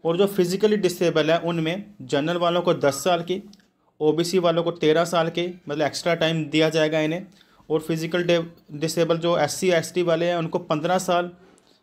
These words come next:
की रिलैक्सेशन है एज में। और जो एक्स सर्विसमैन है उनमें जनरल वालों को तीन साल की, ओबीसी वालों को छः साल की और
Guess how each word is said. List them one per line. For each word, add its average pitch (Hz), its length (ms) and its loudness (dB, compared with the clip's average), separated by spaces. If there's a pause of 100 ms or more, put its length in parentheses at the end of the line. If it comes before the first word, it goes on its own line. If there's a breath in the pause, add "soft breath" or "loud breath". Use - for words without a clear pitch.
(120)
की 165 80 0
रिलैक्सेशन 170 640 0
है 170 140 0
एज 165 160 0
में। 185 220 -2 (280 loud breath)
और 170 100 0
जो 190 100 0
एक्स 196 220 -2
सर्विसमैन 156 580 0
है 101 100 -6 (260)
उनमें 160 340 -4 (500 soft breath)
जनरल 156 360 2
वालों 180 240 2
को 180 120 -2
तीन 170 240 -2
साल 175 240 0
की, 196 180 -2
ओबीसी 160 400 -2
वालों 170 240 0
को 170 100 0
छः 165 240 -2
साल 175 240 0
की 185 180 -2
और 185 240 2